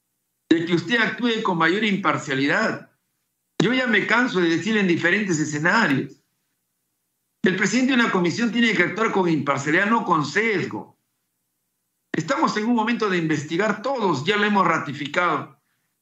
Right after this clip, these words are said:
Pero cuando empezamos, que este gobierno, que por acá, que por allá. No, señor, todos en la investidura se respeta.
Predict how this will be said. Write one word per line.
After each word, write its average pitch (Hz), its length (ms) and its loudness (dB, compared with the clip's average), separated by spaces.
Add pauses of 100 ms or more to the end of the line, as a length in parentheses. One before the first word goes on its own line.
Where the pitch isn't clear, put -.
(200)
Pero 175 420 0
cuando 180 240 0
empezamos, 180 760 0
que 202 100 0
este 196 200 0
gobierno, 196 720 2
que 180 120 2
por 165 220 0
acá, 196 440 0
que - 100 -4
por 160 220 -2
allá. 196 420 -2 (200)
No, 247 220 0
señor, 196 460 -2
todos 226 400 0
en 165 240 -6
la 170 140 0
investidura 220 840 0 (920)
se 165 160 -2
respeta. 135 500 -2